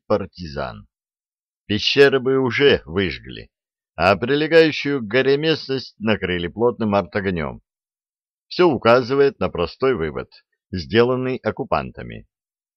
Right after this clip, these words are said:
Прозевали незначительный отряд недобитков,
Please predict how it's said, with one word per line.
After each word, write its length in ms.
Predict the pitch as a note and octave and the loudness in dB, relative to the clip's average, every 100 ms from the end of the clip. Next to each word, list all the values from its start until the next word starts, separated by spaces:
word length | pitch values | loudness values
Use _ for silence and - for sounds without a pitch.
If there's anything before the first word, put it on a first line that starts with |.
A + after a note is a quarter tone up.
| _ | _
Прозевали 680 | G#2 A#2 C#3 F#3+ F#3 G2+ C#2+ | 0 4 6 8 6 6 -6
незначительный 800 | C2+ G2+ G#2 B2 B2+ A2 G2+ G#2+ | -2 -2 0 -2 -2 0 0 0
отряд 460 | A#2+ A#2+ G#2 F2 D#2+ | -2 -4 -4 -4 -4
недобитков, 680 | G2 B2 G#2+ D2 _ B1+ | -2 -2 -2 -10 _ -16